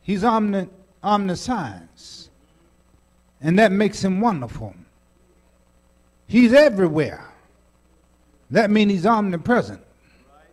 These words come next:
That makes him wonderful. And he's omnipotent, which means he's all-powerful.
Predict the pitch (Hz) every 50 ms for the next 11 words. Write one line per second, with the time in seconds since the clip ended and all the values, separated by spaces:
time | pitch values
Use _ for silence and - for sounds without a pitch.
0 | _ _ _ _ _ _ _ _ _ _ _ _ _ _ _ _ _ _ 104 110
1 | 190 233 190 196 214 214 208 - - 170 165 175 214 240 202 156 131 117 - -
2 | 127 101 80 76 73 - _ _ _ _ _ _ _ _ _ _ _ _ _ _
3 | _ _ _ _ _ _ _ _ _ _ _ _ _ _ _ _ _ _ _ _
4 | _ _ _ _ _ _ _ _ _ _ _ _ _ _ _ - 160 180 208 220
5 | 196 233 269 254 254 240 233 226 226 - 285 320 277 233 - 113 98 85 - -
6 | _ _ _ _ _ _ _ _ _ _ _ _ _ _ _ _ _ _ _ _
7 | _ _ _ _ - 151 180 151 190 233 233 208 165 165 165 202 220 208 185 170
8 | - 190 226 233 170 127 104 85 - - 92 87